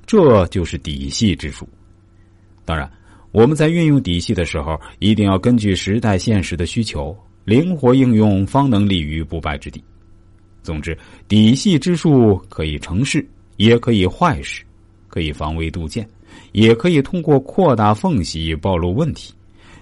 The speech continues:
解决问题之后再堵塞，或者是作为隐藏的手段，预先留下缝隙，待到时机成熟，在开裂时通过堵塞来达成目的。底细之术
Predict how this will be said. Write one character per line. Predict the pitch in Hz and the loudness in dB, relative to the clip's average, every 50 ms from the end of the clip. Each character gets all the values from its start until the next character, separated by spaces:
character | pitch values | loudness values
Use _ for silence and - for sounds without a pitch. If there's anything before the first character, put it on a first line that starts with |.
| - - | -8 -2
解 | - 117 117 120 240 | 2 4 6 6 4
决 | - 151 160 | 4 2 2
问 | 175 185 175 147 | 2 2 0 0
题 | - - 190 | 0 -2 -4
之 | - - 226 | 0 0 0
后 | 208 214 - 170 147 139 | 0 2 2 2 4 4
再 | 135 135 135 | 2 0 -4
堵 | - - 80 78 - | -4 -6 -8 -10 -8
塞， | - - 139 - - - _ _ _ _ _ _ _ _ _ | -6 -4 -4 -4 -6 -12 _ _ _ _ _ _ _ _ _
或 | _ - 190 185 165 | _ 2 6 6 6
者 | 147 139 120 117 | 6 6 4 4
是 | 107 147 | 2 2
作 | 139 147 135 | 2 4 4
为 | 117 120 127 | 4 6 4
隐 | 123 104 85 82 80 | 4 2 0 -2 -4
藏 | 78 - 90 98 127 | -6 -4 -2 0 0
的 | 151 131 | 0 0
手 | 101 82 78 | -2 -2 -4
段， | 82 95 90 - - - _ - - - - - | -4 -6 -6 -8 -14 -20 _ -20 -20 -20 -16 -10
预 | - 80 80 78 | -6 -4 -4 -4
先 | 73 - 85 80 | -2 -4 -4 -4
留 | 76 71 80 - | -2 -2 -2 -2
下 | 123 - 92 78 | 0 0 -2 -2
缝 | 80 - 78 73 | -4 -6 -10 -10
隙， | - - - - _ _ _ - - _ _ _ _ | -12 -14 -16 -18 _ _ _ -20 -20 _ _ _ _
待 | - 202 190 | 0 0 2
到 | 92 92 | 2 0
时 | 87 - - 110 | 0 0 -2 -4
机 | 101 - 113 107 | -2 0 -2 -2
成 | - 98 110 147 151 | 0 -2 -2 -2 -2
熟， | - 98 101 120 131 131 127 120 - - - - - | -2 -2 0 2 2 2 2 0 -4 -12 -20 -20 -10
在 | - - 95 87 82 | -4 -2 -2 -2 -2
开 | - - - - 151 156 | -4 -6 -4 -2 0 0
裂 | 156 156 160 180 185 151 92 80 | 0 0 0 0 2 2 0 0
时 | 76 - - 82 80 87 95 95 92 95 101 - - | -4 -6 -8 -6 -4 -2 -2 0 -2 -2 -4 -8 -8
通 | - - 180 175 | -6 -4 -4 -2
过 | 160 165 165 160 156 156 156 | 0 2 4 4 4 4 2
堵 | 156 - 131 107 101 107 | 0 -2 -2 0 0 0
塞 | 123 - - 208 185 165 139 127 127 - - - | -2 0 0 2 2 4 2 2 0 -4 -12 -12
来 | - 87 82 85 85 85 85 85 | -6 -4 -2 -2 0 0 -2 -2
达 | - 82 87 90 | -2 -2 -2 -2
成 | - 85 82 | -4 -4 -4
目 | 87 87 80 | -4 -6 -6
的。 | - - - - - - - - - - - - - _ _ - - - - - - - - | -8 -12 -18 -20 -20 -20 -20 -20 -20 -20 -20 -20 -20 _ _ -20 -20 -20 -20 -20 -20 -10 -2
底 | - 101 101 98 98 | 0 2 4 4 4
细 | 98 - - 113 104 | 2 2 2 2 2
之 | 90 - 123 | 2 2 0
术 | 123 - 139 131 113 107 101 95 95 85 | 2 2 2 4 6 6 6 4 4 2